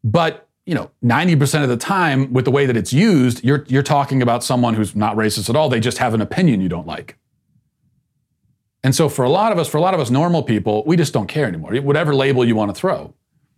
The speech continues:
sexist, racist, homophobic, transphobic, whate-, whatever, it doesn't matter. It, the label has no meaning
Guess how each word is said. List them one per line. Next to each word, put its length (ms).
sexist, 560
racist, 480
homophobic, 720
transphobic, 640
whate-, 220
whatever, 380
it 100
doesn't 180
matter. 340
It, 220
the 120
label 600
has 240
no 200
meaning 440